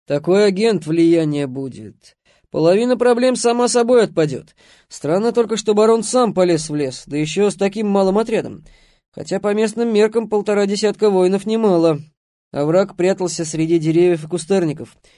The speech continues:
и только у холма показал свое нутро. Холм — разделительная межа владений. За ним — земли Жермена, по эту сторону —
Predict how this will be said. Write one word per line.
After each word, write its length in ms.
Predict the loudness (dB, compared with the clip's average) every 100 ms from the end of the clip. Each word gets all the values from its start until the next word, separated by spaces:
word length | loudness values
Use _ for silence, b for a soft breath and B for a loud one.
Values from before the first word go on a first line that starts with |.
| b
и 100 | -6
только 280 | -4 -2 -2
у 60 |
холма 520 | 0 2 2 2 0 -2
показал 480 | -6 -6 -2 -2
свое 320 | -2 -4 -4 -4
нутро. 360 | -6 -8 -10 _ _ _ _ _ _
Холм — 520 | 2 2 0 -10 _ _ _ -6
разделительная 840 | -4 -2 -4 -4 -4 -6 -4 -2
межа 320 | -2 -2 -2
владений. 680 | 0 -2 -2 -6 -8 -14 -20 _ _ _
За 280 | -8 -4 -2
ним — 460 | -2 -2 -2 -4 -8
земли 420 | -8 -4 -2 -2
Жермена, 600 | -4 -6 -4 -4 -4 -8 -8
по 80 | -4
эту 280 | -2 -2 -6
сторону — 540 | -8 -6 -6 -8 -12